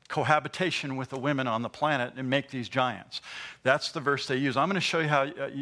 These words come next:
it really doesn't quite say that later, but that's the verse they use. They also use Daniel chapter three, verse twenty-five, and Psalm twenty-nine, verse one. You can write those down Check 'em out later.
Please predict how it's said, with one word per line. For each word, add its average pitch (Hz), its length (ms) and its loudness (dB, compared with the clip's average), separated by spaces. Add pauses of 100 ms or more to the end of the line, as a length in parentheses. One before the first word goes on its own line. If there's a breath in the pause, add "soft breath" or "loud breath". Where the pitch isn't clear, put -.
(100)
it 135 220 -10
really 160 240 0
doesn't 151 220 0
quite 135 300 -2
say 160 300 0
that 120 280 0
later, 131 340 2
but 107 160 -4
that's 160 280 4
the 175 80 -6
verse 123 300 -2
they 120 140 -4
use. 127 340 0 (380 loud breath)
They 135 100 4
also 170 240 4
use 170 240 0
Daniel 151 400 2
chapter 151 360 -2
three, 139 240 -4
verse 120 200 -4
twenty-five, 127 800 0 (520 loud breath)
and 110 80 -8
Psalm 151 420 4
twenty-nine, 127 580 -2
verse 107 260 -4
one. 131 280 2
You 131 100 -2
can 117 140 -6
write 127 240 0
those 127 180 -4
down 117 440 0 (460 loud breath)
Check - 240 -2
'em 139 80 -2
out 131 180 0
later. 117 360 0